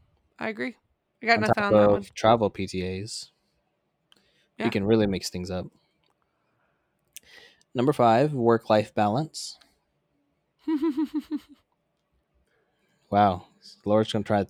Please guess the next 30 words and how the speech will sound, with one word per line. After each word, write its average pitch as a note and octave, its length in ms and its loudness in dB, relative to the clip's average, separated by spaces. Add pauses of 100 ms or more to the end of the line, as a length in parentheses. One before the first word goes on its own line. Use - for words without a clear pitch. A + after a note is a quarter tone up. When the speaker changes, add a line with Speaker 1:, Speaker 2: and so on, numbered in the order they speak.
(140)
Speaker 2:
throw G#2+ 140 6
that G#2+ 140 8
onto G#2 200 0
the F2+ 100 -6
con G#2+ 320 0
list. F2+ 360 -8 (1200)
Speaker 1:
<laughs> G#3+ 100 -6 (1500)
Speaker 2:
The G#2+ 100 2
way A#2 100 6
you A#2 140 4
laughed, G2+ 340 0
you F#2 140 -8
just, - 320 -12 (1400)
you're A2+ 100 4
like, G2 220 2
"Excuse D3 420 -4
Speaker 1:
Go D4 160 6
Speaker 2:
me?" - 0 -
Speaker 1:
on. G4 320 4 (1160)
Speaker 2:
Um, B2 720 4 (320)
oh, C3+ 100 4
wow, C#3+ 120 10
you B2 140 8
actually C3+ 200 6
want C3+ 260 6
the D3+ 60 6
description C#3+ 520 2
on F#3 140 6
this G3 180 4
one? A3 380 2